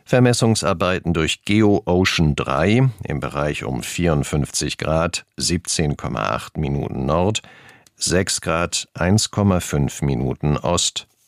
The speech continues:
Abstand von fünfhundert Meter erforderlich. Verkehrstrennungsgebiet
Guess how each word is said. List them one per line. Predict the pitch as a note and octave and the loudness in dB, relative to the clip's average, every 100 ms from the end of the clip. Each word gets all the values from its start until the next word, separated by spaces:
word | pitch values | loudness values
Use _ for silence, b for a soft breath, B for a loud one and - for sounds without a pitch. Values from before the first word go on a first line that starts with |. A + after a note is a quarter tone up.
| _ _ - | _ _ -4
Abstand | G#2 - G#2 G2 F#2 | -2 0 2 2 2
von | F#2 E2 | 0 0
fünfhundert | D2 - A2+ - C#2 C2 A#1 | 0 2 4 2 0 -2 0
Meter | E2+ F2+ D#2+ | 0 2 0
erforderlich. | C#2 A#1 B1 - B1 - G1+ - - - _ _ _ _ _ B B B B B B B B B B B B B B B B B B | 0 -2 -4 -4 -4 -4 -8 -10 -16 -20 _ _ _ _ _ B B B B B B B B B B B B B B B B B B
Verkehrstrennungsgebiet | - B2 B2+ A#2 - A#2 G#2+ G2+ - - D2 E2+ E2+ - - | 0 2 2 0 0 2 4 4 2 -2 0 0 0 -2 -4